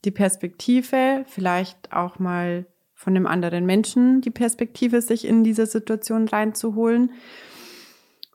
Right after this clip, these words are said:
um, ja, den Blickwinkel zu verändern und wieder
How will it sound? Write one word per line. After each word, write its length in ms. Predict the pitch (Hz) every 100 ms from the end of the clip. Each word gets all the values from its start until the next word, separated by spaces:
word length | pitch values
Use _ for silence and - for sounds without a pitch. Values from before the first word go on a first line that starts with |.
| _ -
um, 680 | 233 220 214 214 214 208 - - -
ja, 180 | 285 277
den 180 | 208 208
Blickwinkel 500 | 226 240 190 175 180
zu 120 | -
verändern 600 | 185 - 165 175 175 175 165 - -
und 400 | - 190 190 190
wieder 500 | 202 196 202 202